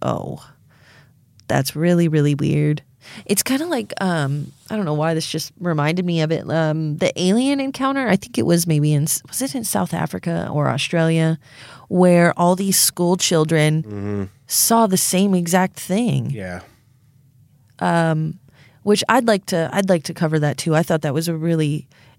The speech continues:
Speaker 1: interesting case because it was wild to me that there was hardly any variations to what the kids were saying. It was pretty much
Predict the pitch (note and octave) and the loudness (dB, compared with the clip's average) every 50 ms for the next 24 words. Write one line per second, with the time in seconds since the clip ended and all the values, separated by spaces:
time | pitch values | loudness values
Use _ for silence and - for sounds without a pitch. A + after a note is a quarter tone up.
0 | - - F#3 F3 - F#3 - - - D#3+ D#3 D3 - E3 E3 D#3+ D3+ - - - | -2 0 0 2 2 0 -2 0 0 0 -2 0 0 0 2 2 0 -2 -4 -6
1 | D3+ D#3 - E3+ E3 E3 F3 G#2 E3+ - - E3+ E3+ D#3+ D#3+ E3 E3 E3 - E3+ | -6 -6 -2 -2 0 0 2 2 0 0 2 2 2 4 4 4 2 0 -2 -2
2 | D#3+ D#3+ D3+ D3+ D3+ D3 D3 D3 C#3+ - - - - _ _ _ _ _ _ _ | 0 0 2 2 2 2 2 2 0 -2 -4 -12 -20 _ _ _ _ _ _ _
3 | _ _ _ _ _ _ _ _ - - - F3+ F3+ E3+ E3+ E3 - - - - | _ _ _ _ _ _ _ _ -14 -4 0 2 4 4 4 2 0 -4 -2 -2
4 | G3 F3+ E3+ E3 - - - E3+ F3 F3 E3+ D#3+ D#3 E3+ F3 - _ _ _ _ | -2 0 0 -2 -2 -2 -2 0 0 2 2 2 0 -2 -2 -4 _ _ _ _
5 | _ _ _ _ _ _ _ _ _ _ _ _ - F3+ F3 F3+ F3 E3+ E3+ E3 | _ _ _ _ _ _ _ _ _ _ _ _ -8 -2 0 2 2 2 2 2
6 | D#3+ D#3+ E3 - - C#3 D3 D3+ - - - - E3+ E3 D3+ D3+ D3+ B2+ A#2+ D#3+ | 2 0 0 -2 -2 -4 -4 -2 -4 -4 -4 -2 0 2 2 2 2 2 2 2
7 | D#3+ D#3+ D#3 D3+ - D#3+ C#3+ - E3 D3 - E3 D#3 D3 - E3 D#3 D3+ D3 D3+ | 4 2 2 0 -2 -8 -6 -6 -6 -6 -4 -4 -4 -2 0 0 0 0 0 -2
8 | - - - F#3 E3+ D#3 C#3+ C3+ - | -4 -4 -4 -2 -2 -2 -2 -4 -6